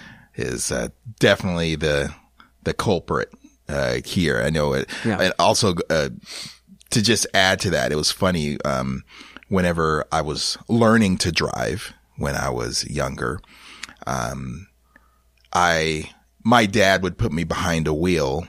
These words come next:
Speaker 1: before I should be behind the wheel, but he would do it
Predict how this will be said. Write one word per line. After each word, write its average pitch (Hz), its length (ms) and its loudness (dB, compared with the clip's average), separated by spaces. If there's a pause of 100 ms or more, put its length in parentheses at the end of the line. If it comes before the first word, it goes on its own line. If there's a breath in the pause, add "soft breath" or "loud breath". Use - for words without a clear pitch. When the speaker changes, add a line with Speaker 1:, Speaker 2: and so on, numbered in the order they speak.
Speaker 1:
before 85 320 0
I 67 60 0
should 170 300 6
be 78 320 -6 (120)
behind 76 400 -4
the 62 80 -4
wheel, 60 320 -6 (760 loud breath)
but 131 280 4
he 135 240 2
would 95 280 2
do 120 200 6
it 90 220 0